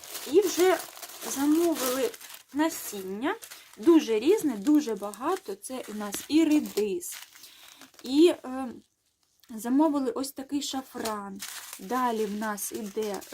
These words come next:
шпинат, також редисочка. А, так, це в нас що? Петрушка, салат. Далі в нас іде,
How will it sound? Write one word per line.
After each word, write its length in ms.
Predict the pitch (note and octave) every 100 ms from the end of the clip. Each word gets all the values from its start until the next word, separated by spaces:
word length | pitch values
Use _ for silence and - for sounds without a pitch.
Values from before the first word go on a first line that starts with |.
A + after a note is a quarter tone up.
| A3
шпинат, 840 | - - C#4+ E4 D4 A#3+ G#3 G3 - -
також 440 | B3 D4 D#4 D4+
редисочка. 1080 | D4 D#4 B3 A3+ A#3 G3 - F#3+ - - G#3 G#3 _ - - - - -
А, 240 | G#3+ G#3+ G#3+ -
так, 240 | A#3 G3 -
це 220 | - B3+ A3+
в 60 |
нас 220 | G#3 G3
що? 240 | - - G3+
Петрушка, 1000 | - E4+ - C4+ B3 G3+ F#3 - - - - - -
салат. 720 | - C4 C#4+ C4 A#3 G#3 F3+ _ - - - - -
Далі 420 | F#3+ B3 G#3+ G#3
в 80 | G3+
нас 300 | G3+ G3 A3
іде, 200 | F#3+